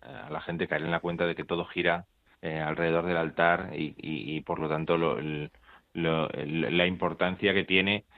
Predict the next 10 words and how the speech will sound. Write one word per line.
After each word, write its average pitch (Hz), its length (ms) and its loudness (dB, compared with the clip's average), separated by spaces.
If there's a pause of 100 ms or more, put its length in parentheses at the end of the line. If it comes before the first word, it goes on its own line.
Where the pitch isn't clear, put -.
(200)
eh, 78 280 -2
cuantas 85 340 0
más 98 240 0
cosas 98 260 0
vamos 95 260 0
poniendo 98 420 2
en 92 80 2
el 90 100 2
altar, 92 540 4
más 92 360 2